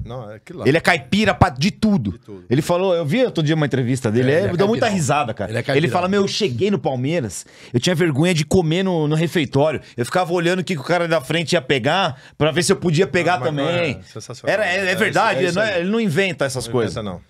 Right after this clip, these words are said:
Speaker 1: não. Aí ele foi essa histó-, ele fala até hoje que se não fosse eu também, ele teria que meio que desistido. Mas não, lógico que não. Eu ajudei de forma muito tranquila. É um cara que respeitava,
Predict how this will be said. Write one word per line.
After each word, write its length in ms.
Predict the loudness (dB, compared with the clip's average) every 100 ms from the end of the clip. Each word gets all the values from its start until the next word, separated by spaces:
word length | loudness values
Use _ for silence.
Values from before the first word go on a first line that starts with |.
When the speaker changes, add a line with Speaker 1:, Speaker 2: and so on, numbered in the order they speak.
| -10 -10 -12 -20
Speaker 1:
não. 80 | -16
Aí 360 | -14 -14 -14 -16
ele 220 | -14 -14
foi 180 | -6 -4
essa 140 | -2
histó-, 140 | -6 -4
ele 160 | -4 -2
fala 240 | -4 -2
até 160 | -2 -2
hoje 200 | -2 -4
que 100 | -10
se 80 | -12
não 80 |
fosse 260 | -10 -12 -6
eu 80 | -4
também, 360 | -4 -4 -6 -8 -20 _ _ -20
ele 100 | -14
teria 320 | -4 -2 -2
que 280 | -6 -8 -6
meio 160 | -6
que 80 | -10
desistido. 420 | -14 -18 -18 -18
Mas 140 | -6 -2
não, 180 | -2 -2
lógico 240 | -4 -6
que 40 | -10
não. 120 | -10
Eu 60 |
ajudei 460 | -10 -12 -10 -10 -10 -20 _ _
de 60 | -20
forma 220 | -6 -4
muito 240 | -4 -8 -14
tranquila. 540 | -14 -10 -10 -10 -14 -16
É 80 |
um 80 | -16
cara 180 | -10 -8
que 60 | -6
respeitava, 680 | -8 -10 -4 -2 -2 -6